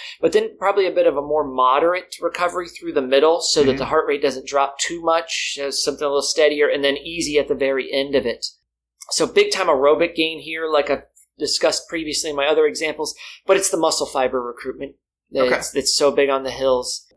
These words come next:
Speaker 1: Any of the things that I have mentioned or you have mentioned, all the evidence would suggest this is the most effective at strengthening the left ventricle of the heart, which is certainly a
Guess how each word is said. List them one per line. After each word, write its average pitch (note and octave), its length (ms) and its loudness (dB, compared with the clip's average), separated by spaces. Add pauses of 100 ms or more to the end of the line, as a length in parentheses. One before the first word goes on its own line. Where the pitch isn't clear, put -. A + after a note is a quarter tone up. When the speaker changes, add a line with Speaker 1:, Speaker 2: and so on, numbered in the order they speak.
Speaker 1:
Any B3 280 2
of F3 140 4
the D3+ 60 2
things C#3 520 -4
that - 340 -4
I D#3 180 4
have G3 160 0
mentioned E3 440 -6
or E3 200 4
you G#3 280 -4
have D#3 200 0
mentioned, A#2 460 -6 (420)
all A#3 300 6
the F3+ 140 2
evidence C3+ 480 2
would C3+ 140 -6
suggest C3 500 -2
this E3 200 -4
is - 420 -6
the D3 220 -8
most D#3 680 0
effective - 1040 -2 (360)
at D3+ 180 2
strengthening D#3 500 -2
the C3+ 60 2
left C3 260 4
ventricle B2+ 400 -4
of A#2 120 -6
the - 60 -10
heart, - 320 -6 (760)
which D3+ 460 0
is C#3+ 280 2
certainly D#3 880 -4
a B2 180 -4